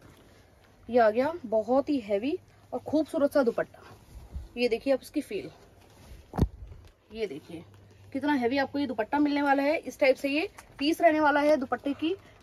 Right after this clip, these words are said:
Width आप देख सकते हो पूरी मिलेगी, और work आपको देख सकते हो ये पूरा धागे का का-, काम है इस पे। Price रहेगा सिर्फ अठारह सौ पचास रुपए। Colors available medium to double एक्सएल। Chinon silk का fabric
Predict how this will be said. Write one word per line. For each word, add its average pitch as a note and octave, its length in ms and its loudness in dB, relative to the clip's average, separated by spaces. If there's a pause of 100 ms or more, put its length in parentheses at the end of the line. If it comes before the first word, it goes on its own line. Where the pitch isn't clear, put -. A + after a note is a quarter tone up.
Width C4+ 260 -2
आप D#4 140 4
देख C#4+ 200 -2
सकते D4+ 220 -6
हो D4 100 4
पूरी C#4+ 260 0
मिलेगी, C#4+ 400 2
और C#4 180 4
work C4 240 4
आपको C4+ 200 2
देख B3 160 -4
सकते - 220 -8
हो C#4 100 2
ये - 500 -12
पूरा D#4 420 6
धागे A#3 480 -2
का C4 100 2
का-, - 220 -4
काम G3 260 2
है F3 60 -4
इस F#3+ 120 -10
पे। F3+ 180 -10 (280)
Price C#4+ 240 6
रहेगा E4 280 4
सिर्फ F4+ 260 -2
अठारह C4+ 420 4
सौ E4 260 -2 (340)
पचास D4 340 4
रुपए। F4 220 0
Colors D4 360 4
available C4 400 4
medium C4+ 320 2
to E4 200 -2
double C4+ 240 4
एक्सएल। F#3+ 320 -4 (1700)
Chinon D4 360 8
silk E4+ 240 2
का E4+ 120 8
fabric D4+ 580 6